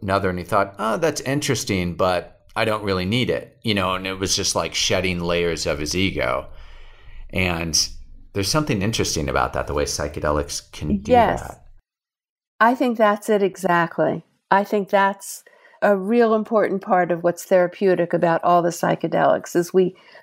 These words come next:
Speaker 2: we get that chance to go outside the system that we've built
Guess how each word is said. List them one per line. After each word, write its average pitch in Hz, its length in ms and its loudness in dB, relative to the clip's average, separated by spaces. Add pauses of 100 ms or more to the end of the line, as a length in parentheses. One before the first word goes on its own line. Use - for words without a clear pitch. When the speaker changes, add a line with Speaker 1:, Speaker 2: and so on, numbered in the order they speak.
Speaker 2:
we 202 120 6
get 226 240 0
that 202 220 2
chance 202 400 0
to 190 80 -4
go 190 240 2
outside 190 720 0
the 165 80 -4
system 175 560 2
that - 120 -2
we've 175 240 2
built 180 400 2